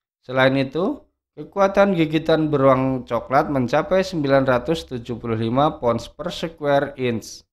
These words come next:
P S I, dan bisa memecahkan tengkorak dengan mudah.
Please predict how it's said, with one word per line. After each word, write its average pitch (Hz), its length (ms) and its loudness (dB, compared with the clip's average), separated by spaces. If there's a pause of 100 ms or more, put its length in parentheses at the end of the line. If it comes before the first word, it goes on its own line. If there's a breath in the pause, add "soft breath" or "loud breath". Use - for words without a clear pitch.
P - 80 -20
S - 240 -14
I, 135 320 -6 (480)
dan 127 240 -4
bisa 123 240 0
memecahkan 135 720 0
tengkorak 117 560 0
dengan 110 240 -6
mudah. 120 520 -2